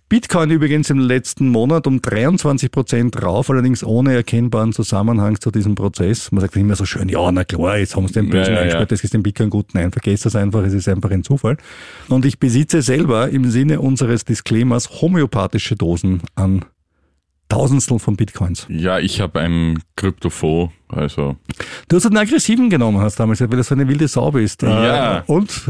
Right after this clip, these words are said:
Speaker 1: Hat sich's
Speaker 2: Hab
Speaker 1: ausgezahlt?
Speaker 2: schon länger nicht mehr nachgesehen.
Speaker 1: Das ist
Speaker 2: Du, du weißt. Da, da, da geht
Speaker 1: Höchstes, höchstes Qualitätsmerkmal.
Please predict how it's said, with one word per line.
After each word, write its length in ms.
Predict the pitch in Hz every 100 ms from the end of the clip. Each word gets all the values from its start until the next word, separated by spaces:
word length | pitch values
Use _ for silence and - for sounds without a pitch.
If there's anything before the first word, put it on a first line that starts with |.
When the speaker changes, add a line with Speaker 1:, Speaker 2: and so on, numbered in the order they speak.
| 135 131
Speaker 1:
Hat 160 | 131 -
sich's 120 | 165
Speaker 2:
Hab 80 | 135
Speaker 1:
ausgezahlt? 280 | - 143 170
Speaker 2:
schon 60 |
länger 160 | 101 98
nicht 200 | 95 -
mehr 80 | 85
nachgesehen. 460 | 80 - - - 73
Speaker 1:
Das 200 | 113 -
ist 340 | - - -
Speaker 2:
Du, 200 | 87 139 -
du 100 | 107
weißt. 400 | 104 85 - - - -
Da, 60 | 110
da, 100 | 110 135
da 280 | 139 131
geht 160 | 123 143
Speaker 1:
Höchstes, 380 | 175 175 180 - _ -
höchstes 260 | 160 170
Qualitätsmerkmal. 680 | - 143 143 - 139 117 127